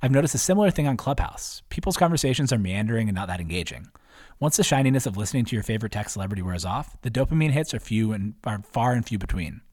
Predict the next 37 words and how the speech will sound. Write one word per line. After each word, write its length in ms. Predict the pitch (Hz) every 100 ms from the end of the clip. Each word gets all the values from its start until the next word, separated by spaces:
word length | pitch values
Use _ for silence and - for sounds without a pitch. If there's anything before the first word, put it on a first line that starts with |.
| _ - _ _ _ _ _ _ -
All 160 | - 147
of 60 | 185
this 140 | 156
is 140 | 131 113
to 60 |
say, 360 | - 98 87 90 - - - -
live 200 | 127 160
streaming 260 | 180 208 190
the 100 | 151
technology 640 | 113 - 123 214 131 87 87
is 120 | 85
here, 320 | 90 85 90 -
but 120 | 117
live 200 | 117 127
streaming 280 | - 135 120
as 80 | 95
a 60 |
medium 500 | 90 95 143 175 185 -
is 120 | 98
not. 260 | 196 170 - - - _ _ _ _ -
That 160 | 139
will 80 | 185
take 200 | - 170
time 360 | - 110 131 139
and 80 | 117
deliberate 420 | 101 107 123 131
U 140 | 101
X 180 | 104 101
decisions 440 | 98 101 92 90 -
to 80 |
cultivate. 480 | - 95 - 73 - _ _ - - - -
If 120 | -
not 200 | 131 156
done 140 | 180
correctly 380 | 170 127 123 123
and 100 | 98
soon, 380 | - 107 135